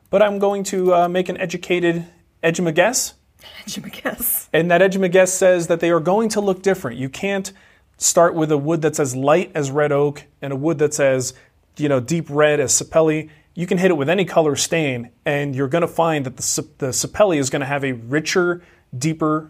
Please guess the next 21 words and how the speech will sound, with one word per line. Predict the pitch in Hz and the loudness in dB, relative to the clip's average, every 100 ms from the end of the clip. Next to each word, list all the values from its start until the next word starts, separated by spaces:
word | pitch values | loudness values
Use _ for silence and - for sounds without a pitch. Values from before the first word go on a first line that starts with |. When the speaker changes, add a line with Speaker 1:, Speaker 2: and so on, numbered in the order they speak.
| - | -4
Speaker 1:
color | - 160 214 233 - - - | 2 2 2 -4 -14 -20 -4
than | 175 | -2
the | 196 | 2
oak. | - 202 233 - _ - | 2 2 0 -10 _ -4
The | 135 | 2
oak | 143 160 | 2 2
is | 160 | 0
gonna | 147 160 | 0 0
look | 151 160 165 - _ _ | 2 0 0 -10 _ _
pretty | - 185 185 | -4 2 2
much | 185 175 | 2 0
a | 170 | -2
faithful | - 170 165 - 165 | -4 -4 -4 -6 0
dark | 147 151 151 | 2 2 0
brown, | 143 151 202 220 - | -2 -2 -4 -8 -4
close | - 156 151 | 0 0 0
to | 151 | -2
the, | 143 147 | 0 -2
the | 135 131 131 | -2 -2 0
dye's | 127 135 139 | 0 2 0
color. | - 175 180 170 | -2 0 2 0